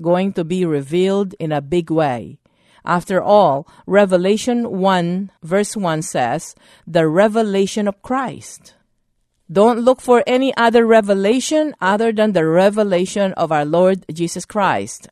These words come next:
Amen? So continue to thank God and the vision, and I really encourage you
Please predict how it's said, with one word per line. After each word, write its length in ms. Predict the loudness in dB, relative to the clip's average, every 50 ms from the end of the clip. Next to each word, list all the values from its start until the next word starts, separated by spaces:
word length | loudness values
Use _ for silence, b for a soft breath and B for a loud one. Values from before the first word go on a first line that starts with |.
| -10 -6
Amen? 540 | -4 -4 -2 0 0 0 0 0 -2 -6 -8 _ _ _ b b b b b b b b b
So 580 | b -6 2 4 6 6 6 4 2 -2 -4 _ b b b b b b b b
continue 580 | -4 -2 -2 -2 0 -2 -2 0 0 -2 -2 -2
to 120 | -4 -6
thank 400 | -6 -4 -4 -4 -4 -4 -4 -6
God 480 | -4 -2 0 0 0 -2 -2 -4 -8 -12 _ _ _ _ _ -10
and 180 | -8 -8 -6 -6
the 120 | -6 -8
vision, 680 | -6 -4 -4 -4 -4 -4 -4 -6 -4 -4 -6 -8 -10 -14 _ -12 -10
and 200 | -8 -8 -8 -8 -6
I 380 | -6 -4 -2 -2 -2 -2 -2
really 420 | -4 -4 -4 -4 -4 -4 -6 -8 -8 -8
encourage 720 | -8 -8 -8 -6 -4 -2 0 0 0 -2 -2 -8 -12 -10
you 260 | -8 -8 -8 -8 -10